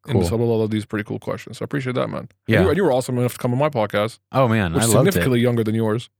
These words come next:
Speaker 2: So I appreciate that. It's, it's, it's a reflection on you.
Speaker 1: Right. Well, and, and 'cause I thought, like, hey, someone came in on when I had
Speaker 2: Yeah.
Speaker 1: no episodes. Like,
Speaker 2: Hundred percent.
Speaker 1: and even, like, you know, you can say, "Well, mine's significantly younger than yours." It's like, mine, like,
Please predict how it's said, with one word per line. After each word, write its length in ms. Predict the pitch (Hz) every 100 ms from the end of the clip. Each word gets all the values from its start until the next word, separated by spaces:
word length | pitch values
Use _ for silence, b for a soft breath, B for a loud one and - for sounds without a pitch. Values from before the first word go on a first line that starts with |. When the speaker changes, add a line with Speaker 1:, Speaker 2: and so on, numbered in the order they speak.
| _ _ _ _ _ -
Speaker 2:
So 120 | 120
I 40 |
appreciate 300 | 113 127 120 139
that. 100 | 120
It's, 80 |
it's, 240 | 139 165 151 160
it's 100 | 143
a 40 | 143
reflection 420 | 139 135 123 143
on 80 | 156
you. 260 | 214 131 -
Speaker 1:
Right. 200 | 185 156 -
Well, 220 | 170 -
and, 240 | 147 139 -
and 140 | 131 120
'cause 120 | 131
I 80 | 120
thought, 220 | 123 123
like, 180 | 123 117
hey, 280 | 170 151 - _ _ _
someone 360 | - 139 170 147
came 240 | - 113
in 180 | 110 117 -
on 240 | 123 131
when 120 | 131 -
I 160 | 120 139
had 260 | 143 135 - - _ - _ - _ - 135 -
Speaker 2:
Yeah. 120 | 98
Speaker 1:
no 260 | 160 220 170
episodes. 600 | 110 110 - 87 82 -
Like, 120 | 117 107
Speaker 2:
Hundred 80 | -
percent. 240 | 67 - _ _ _ _ -
Speaker 1:
and 240 | 147 131
even, 380 | 165 175 170 -
like, 260 | 127 117 -
you 140 | 104
know, 100 | 107
you 60 | 101
can 120 | -
say, 140 | 92
"Well, 220 | 101 113 131
mine's 300 | 139 131 -
significantly 640 | 123 131 - 131 127 120
younger 240 | 120 120
than 120 | 110 104
yours." 260 | 143 123
It's 160 | 101 -
like, 200 | 98 -
mine, 320 | 98 127 147 -
like, 260 | 107 -